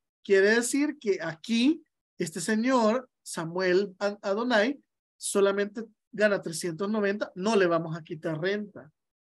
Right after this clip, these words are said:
Y este Eduard, Ed-, Eduard Camilo también gana trescientos noventa,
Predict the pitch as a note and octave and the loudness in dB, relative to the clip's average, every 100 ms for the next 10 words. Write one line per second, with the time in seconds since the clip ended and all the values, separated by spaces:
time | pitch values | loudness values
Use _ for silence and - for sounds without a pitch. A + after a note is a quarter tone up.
0 | _ _ _ G3+ F#3 F3 F3 - G#3+ G#3 | _ _ _ 0 4 4 2 4 8 8
1 | G#3+ F#3 F3 G3+ A3+ G3 D#3+ D#3 _ F#3 | 6 0 0 2 4 4 2 -6 _ -2
2 | F3 F3+ _ A#3 A#3 F#3 E3+ D#3+ D#3+ - | -2 -6 _ -2 2 4 4 2 -4 -14
3 | _ _ _ F#3+ F3+ A3 G#3+ E3 E3+ A3 | _ _ _ -8 -6 -4 -2 0 -2 -4
4 | _ _ _ _ F3+ F3+ F3 F3+ F#3+ F#3+ | _ _ _ _ -2 0 0 0 -2 -4
5 | G3 A3 G#3 A3+ A#3+ B3+ A#3+ A3 B3+ C#4 | -4 -4 -4 -4 -4 -2 -2 -2 -4 -8